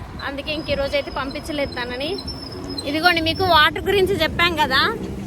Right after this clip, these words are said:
కృష్ణానది వాటర్. ఈ వాటరే వస్తూ ఉంటాయి మాకు. ఎంత ఎర్రగా ఉన్నాయి చూసారా?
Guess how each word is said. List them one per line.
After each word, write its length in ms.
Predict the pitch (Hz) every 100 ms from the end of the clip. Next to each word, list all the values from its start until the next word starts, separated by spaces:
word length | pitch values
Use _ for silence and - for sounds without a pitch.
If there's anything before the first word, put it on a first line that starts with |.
| - - - - - - - - - -
కృష్ణానది 480 | 311 320 359 349 320
వాటర్. 300 | 294 277 277
ఈ 180 | 285 311
వాటరే 320 | 330 359 359
వస్తూ 420 | 320 339 330 320
ఉంటాయి 220 | 302 294
మాకు. 220 | 269 254
ఎంత 320 | 320 269 269 294
ఎర్రగా 400 | 269 285 320 320
ఉన్నాయి 280 | 320 320
చూసారా? 440 | 302 302 254 262